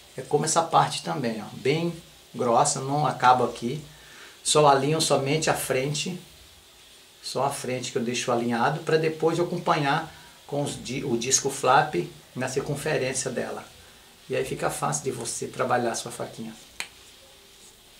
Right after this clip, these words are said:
Entra muito justo, que eu furei com a, a, eu furei com uma broca. Tá lá, ó. É só chegar e eu vou mostrar rapidinho aqui como é que dá pra fazer.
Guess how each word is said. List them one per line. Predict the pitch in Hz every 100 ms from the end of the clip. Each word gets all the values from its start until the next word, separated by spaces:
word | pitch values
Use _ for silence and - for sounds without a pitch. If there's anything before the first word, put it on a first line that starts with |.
| - - - - -
Entra | 135 143 147
muito | 131 165 - 131
justo, | 147 196 -
que |
eu | -
furei | 143 143
com | 143
a, | 123 117
a, | - 127 - - - - - - -
eu | 147
furei | 135 139
com | 139
uma | 139
broca. | 120 123 123 - 117 - - - - - - - - - - - - - - - -
Tá | 120
lá, | 113 113 80
ó. | - - - - - - - - -
É | -
só | -
chegar | - - 135 123 135 160 - - - - - - -
e | 117 120 - - - - - - - - - -
eu |
vou | 135 170
mostrar | 165 - 139
rapidinho | 139 - 123 123 123
aqui | - 185 175
como | 143 139
é |
que | -
dá | 120
pra | 104 -
fazer. | 117 160 180